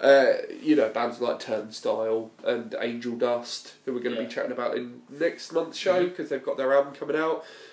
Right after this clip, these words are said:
Speaker 1: Um, I think Higher Power definitely rests in the latter
Speaker 2: Definitely,
Speaker 1: of the
Speaker 2: yeah.
Speaker 1: two. I think a Turnstile comparison would maybe be a bit lazy, but there is a definite similarity in energy.
Speaker 2: Yeah.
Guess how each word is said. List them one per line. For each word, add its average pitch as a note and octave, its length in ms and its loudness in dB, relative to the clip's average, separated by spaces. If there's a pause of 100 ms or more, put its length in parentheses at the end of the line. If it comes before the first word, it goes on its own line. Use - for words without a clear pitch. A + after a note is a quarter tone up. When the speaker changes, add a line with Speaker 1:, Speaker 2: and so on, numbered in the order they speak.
Speaker 1:
Um, D3+ 420 6
I E3+ 120 10
think D#3+ 200 0
Higher D3+ 200 6
Power C3+ 260 6
definitely A#2+ 460 -2 (120)
rests C3+ 360 4
in C3 100 -10
the B2+ 80 2
latter B2+ 540 0
Speaker 2:
Definitely, G#2+ 460 -8
Speaker 1:
of C3+ 180 0
the C3 60 -2
Speaker 2:
yeah. - 40 -4
Speaker 1:
two. C3+ 280 6 (360)
I D3+ 80 4
think F#3 220 4
a - 80 -2
Turnstile G3 560 4
comparison F3+ 640 -2
would F3 140 -2
maybe E3+ 240 4
be E3+ 160 -4
a E3 60 -4
bit D#3+ 340 -2
lazy, G3 600 0 (600)
but F#3+ 160 2
there F#3+ 180 8
is F3+ 140 2
a F3 60 2
definite F3+ 720 2
similarity D3 640 2
in C#3 180 -2
energy. B2 680 -2 (400)
Speaker 2:
Yeah. C#3+ 520 0